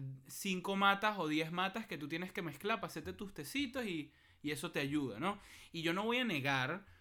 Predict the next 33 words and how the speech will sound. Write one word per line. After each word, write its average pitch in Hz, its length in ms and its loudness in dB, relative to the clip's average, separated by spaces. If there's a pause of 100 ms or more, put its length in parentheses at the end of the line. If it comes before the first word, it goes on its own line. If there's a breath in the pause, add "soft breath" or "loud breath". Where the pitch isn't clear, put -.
(400 soft breath)
que 165 420 2
los 151 200 -2 (280)
produ-, 143 420 -4
que 139 380 2
las, 139 400 0
las, 131 840 -6
eh, 127 560 -4
cualidades 151 460 2
curativas 175 520 0
de 196 100 0
las 139 140 -6
plantas 147 400 -2
son 180 360 -4 (880 soft breath)
verídicas, 143 880 2
¿no? 160 300 -2
Yo 131 160 -6
creo 151 180 -4
que 175 80 -4
tú 139 180 -4
como 165 220 0
médico 127 460 0
y 117 60 -4
yo 123 180 -4
como 156 180 -4
ser 143 180 -4
humano 147 320 0
sé 156 360 2
que 160 320 -2
la 131 180 -2
medicina 123 420 -2
viene 147 240 2
de 127 60 0
ahí. 120 380 2